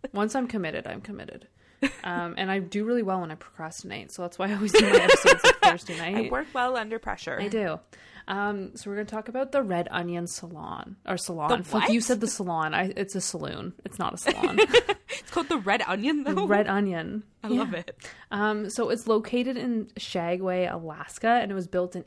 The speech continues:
Speaker 1: eighteen ninety-seven. My
Speaker 2: Is this why you were looking at that Alaska video, or is that a happenstance?
Speaker 1: What, what Alaska? What?
Speaker 2: The one on the, the, was that you that sent me that?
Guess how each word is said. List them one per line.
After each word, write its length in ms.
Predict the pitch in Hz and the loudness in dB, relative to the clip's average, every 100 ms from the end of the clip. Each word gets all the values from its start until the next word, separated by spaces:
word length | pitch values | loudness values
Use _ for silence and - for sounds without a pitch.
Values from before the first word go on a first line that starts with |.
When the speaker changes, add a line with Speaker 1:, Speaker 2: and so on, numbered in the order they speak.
| - | -8
Speaker 1:
eighteen 320 | 214 - 262 | -8 -4 0
ninety-seven. 680 | 254 226 220 165 - 196 240 - - | 2 2 -2 -4 -4 -6 -6 -12 -2
My 100 | 220 | 2
Speaker 2:
Is 60 | |
this 120 | 359 381 | 4 4
why 80 | |
you 120 | 427 403 | 4 4
were 80 | |
looking 280 | 320 311 330 | 2 -2 -4
at 100 | 311 | -4
that 140 | 277 226 | -4 -4
Alaska 400 | 190 208 - 285 | -4 -6 -8 -8
video, 220 | 285 285 | -4 -4
or 80 | 269 | -4
is 80 | |
that 200 | 208 208 | -2 -2
a 40 | 202 | -2
happenstance? 920 | 185 196 180 165 - 147 147 - - _ _ _ _ _ - | -4 -4 -6 -10 -10 -10 -10 -16 -20 _ _ _ _ _ -14
Speaker 1:
What, 260 | 185 196 - | -10 -10 -8
what 220 | 190 202 | -8 -6
Alaska? 340 | 190 175 - - | -8 -10 -8 -6
What? 180 | 294 311 - | -6 -6 -12
Speaker 2:
The 140 | - 220 | -8 -4
one 240 | 233 233 | -4 -4
on 120 | 233 220 | -6 -6
the, 200 | 190 170 - _ - | -6 -8 -14 _ -12
the, 480 | 190 170 165 165 160 _ _ _ _ _ _ _ _ _ | -6 -4 -4 -6 -10 _ _ _ _ _ _ _ _ _
was 120 | 214 220 | -8 -6
that 140 | - | -4
you 100 | 240 | -6
that 120 | 311 | -8
sent 120 | 320 339 | -10 -12
me 80 | |
that? 200 | 349 392 | -12 -14